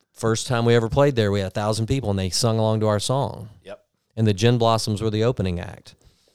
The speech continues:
Speaker 1: Um, and so you saw how it could work.
Speaker 2: Yep.
Speaker 1: And then maybe one or two other places where, where the guy was, like, excited to see us and had actually gotten the radio station to,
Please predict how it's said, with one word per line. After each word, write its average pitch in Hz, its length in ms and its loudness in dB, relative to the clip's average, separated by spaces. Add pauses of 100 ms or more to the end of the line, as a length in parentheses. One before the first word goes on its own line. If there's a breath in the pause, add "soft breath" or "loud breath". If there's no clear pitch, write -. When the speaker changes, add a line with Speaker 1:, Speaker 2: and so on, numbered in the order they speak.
(240)
Speaker 1:
Um, 95 400 -2 (480)
and 120 160 0
so 147 100 4
you 123 160 4
saw 143 400 2
how 107 240 0
it 107 180 -6
could 123 240 0
work. 107 420 2
Speaker 2:
Yep. 120 180 -14 (460)
Speaker 1:
And 117 140 2
then 110 100 6
maybe 101 220 2
one 127 320 2
or 113 60 2
two 127 220 2
other 117 180 2
places 113 460 -2
where, 110 180 0 (100)
where 107 220 -2 (100)
the 110 140 -10
guy 110 200 0
was, 101 100 -2
like, 98 120 -4
excited 117 460 -2
to 113 60 -4
see 120 220 0
us 110 120 0
and 101 100 0
had 92 140 -4
actually 101 340 -4
gotten 104 240 -4
the 104 80 -2
radio 104 280 -2
station 104 420 -4
to, 95 140 0